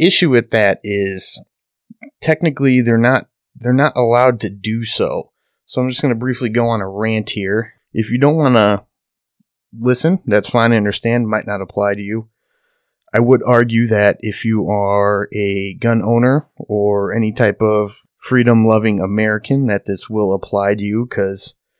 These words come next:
it seems like one thing always leads to the other. So eventually, something will come around and affect you, and you will need support for that. Um, I hope to be there for you guys. So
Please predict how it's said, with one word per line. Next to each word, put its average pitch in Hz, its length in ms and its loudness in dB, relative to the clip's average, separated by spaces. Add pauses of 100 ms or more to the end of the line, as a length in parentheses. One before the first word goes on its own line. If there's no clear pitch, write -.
(320)
it - 100 -16
seems 110 300 2
like 101 440 -2
one 110 400 0
thing 113 320 2
always 104 420 -2
leads 107 420 -8
to 107 300 -8
the 101 260 -6
other. 104 500 -4 (280)
So 98 300 -2
eventually, 107 760 2 (760)
something 107 440 -2
will 92 80 -4
come 101 220 -2
around 98 380 -2
and 92 160 -6
affect - 400 -8
you, 95 440 -8 (640)
and 95 400 -8
you 123 160 2
will 113 140 2
need 101 200 -2
support - 440 -4
for 98 100 -8
that. 98 320 -2 (340)
Um, 92 320 -10
I 104 100 0
hope 110 240 -2
to 117 80 -6
be 147 180 0
there 117 160 2
for - 160 -8
you 92 160 -8
guys. 87 280 -8
So 98 300 -4